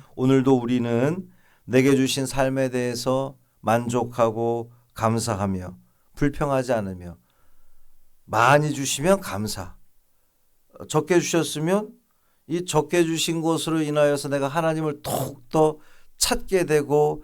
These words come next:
하나님의 이름을 부르게 되니 더 감사. 우리가 그 믿음 가지고 이 땅을 삶을 살아간다면 우리는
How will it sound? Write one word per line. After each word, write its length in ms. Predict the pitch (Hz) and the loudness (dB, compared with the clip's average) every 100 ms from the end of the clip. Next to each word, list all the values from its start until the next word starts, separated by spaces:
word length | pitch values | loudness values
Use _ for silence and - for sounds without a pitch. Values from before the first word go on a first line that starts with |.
| - | -6
하나님의 460 | - 185 175 160 160 | 2 4 4 4 2
이름을 420 | 147 143 139 120 - - | 2 0 -2 -4 -6 2
부르게 380 | 139 139 135 | 2 4 2
되니 340 | 127 127 190 208 - _ _ | 2 2 2 0 -8 _ _
더 160 | - 120 | -4 2
감사. 560 | 143 127 123 107 95 _ _ _ _ _ _ _ _ _ - | 4 4 2 -2 -8 _ _ _ _ _ _ _ _ _ -16
우리가 500 | - 175 208 247 202 - 131 123 | -4 0 4 4 2 -6 -16 -4
그 420 | - 208 254 254 156 | 4 6 6 4 2
믿음 380 | 156 180 185 | 0 0 0
가지고 400 | 170 151 143 156 | 2 2 2 -2
이 280 | - 147 151 | -2 -2 0
땅을 320 | 151 143 143 135 | 0 2 0 -2
삶을 460 | 147 135 135 135 | -2 0 0 -2
살아간다면 1080 | 123 139 127 117 107 104 101 113 151 135 92 - _ _ _ _ _ - 139 - | 0 0 2 0 0 0 0 2 2 0 -4 -14 _ _ _ _ _ -20 -20 -16
우리는 640 | - 127 135 143 123 92 | -4 2 4 4 4 -2